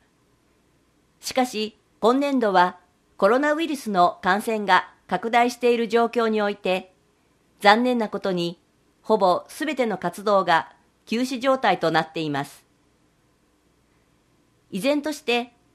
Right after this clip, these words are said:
先の見通しが立たない状況が続いており、強いストレスを感じていますが、このコロナウイルス禍も、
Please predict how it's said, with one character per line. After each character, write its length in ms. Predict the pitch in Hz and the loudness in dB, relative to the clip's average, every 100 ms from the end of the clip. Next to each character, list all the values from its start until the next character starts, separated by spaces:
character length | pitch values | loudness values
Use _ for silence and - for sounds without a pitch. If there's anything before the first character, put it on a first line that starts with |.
| _ | _
先 300 | 202 196 240 | -2 -2 -2
の 100 | 226 | -2
見 120 | 220 | 0
通 200 | 240 254 | 0 -2
し 120 | 254 | -2
が 80 | 240 | -2
立 140 | 233 | -2
た 120 | 262 | -2
な 140 | 269 247 | 0 0
い 100 | 175 | 0
状 140 | 190 | 0
況 280 | 190 214 202 | 0 0 0
が 280 | 185 175 - | 2 0 -2
続 240 | - 190 226 | -10 -4 -4
い 80 | |
て 120 | - 175 | -2 -2
お 100 | 165 | -2
り、 260 | 151 147 _ _ _ _ _ _ _ | -4 -8 _ _ _ _ _ _ _
強 260 | 202 247 | -2 2
い 80 | 294 | 2
ス 100 | - | 0
ト 100 | - | -2
レ 120 | 285 | -2
ス 180 | 262 196 | -2 0
を 120 | 165 | 0
感 220 | - 175 185 | 2 0 -2
じ 120 | 190 | -4
て 100 | 208 | -4
い 80 | 208 | -2
ま 100 | 214 | -4
す 120 | 208 | -4
が、 260 | 170 170 - _ _ _ _ _ _ _ _ _ _ _ | -4 -4 -8 _ _ _ _ _ _ _ _ _ _ _
こ 120 | - | -2
の 300 | 185 190 - - | 0 2 0 0
コ 120 | 202 | 0
ロ 100 | 240 | 2
ナ 160 | 277 | 0
ウ 100 | 285 | -2
イ 60 | 302 | -4
ル 80 | 302 | -6
ス 100 | 294 | -8
禍 120 | 202 | -6
も、 320 | 180 165 - | 0 -2 -2